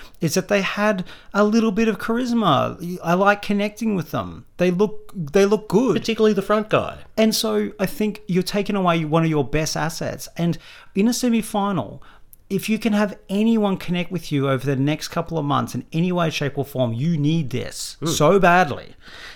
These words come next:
Speaker 1: that you've taken away probably your one biggest asset and hidden behind an awful, disgusting mask in black and white video that I, I don't even want to watch the whole thing.
Speaker 2: Hmm. I, I, I don't wanna watch it again.
Speaker 1: I don't
Speaker 2: I've seen
Speaker 1: understand
Speaker 2: it.
Speaker 1: why they did it.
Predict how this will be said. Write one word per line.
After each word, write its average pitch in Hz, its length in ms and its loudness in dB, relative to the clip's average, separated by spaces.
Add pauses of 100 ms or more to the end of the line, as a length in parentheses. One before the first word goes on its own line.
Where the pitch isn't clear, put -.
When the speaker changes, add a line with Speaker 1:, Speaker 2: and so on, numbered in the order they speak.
(140)
Speaker 1:
that 160 120 2
you've 165 160 4
taken 190 360 0
away 151 340 4
probably 147 280 2
your 131 220 4
one 139 280 2
biggest 127 340 0
asset - 520 -10 (440)
and 151 180 4
hidden 156 300 4
behind 110 560 0 (760)
an 165 180 0
awful, 139 580 4 (580)
disgusting 139 560 2
mask 117 420 0
in 135 140 0
black 117 280 -2
and 120 80 0
white 113 180 0
video 110 320 -2
that 139 220 2
I, 170 100 2 (160)
I 196 60 4
don't 233 140 4
even 220 240 4
want 147 120 4
to 135 60 0
watch 139 220 -2
the 139 100 -4
whole 123 180 2
thing. 202 520 -2
Speaker 2:
Hmm. 113 260 -2 (580)
I, - 60 -4
I, 143 340 0
I - 40 2
don't 110 200 2
wanna 95 120 -2
watch 87 240 -8
it - 80 -6
again. - 240 -6
Speaker 1:
I 220 40 2
don't 285 140 6
Speaker 2:
I've 302 80 6
seen 294 120 4
Speaker 1:
understand 208 300 4
Speaker 2:
it. - 40 4
Speaker 1:
why 151 100 6
they 131 140 0
did 165 300 2
it. 202 280 4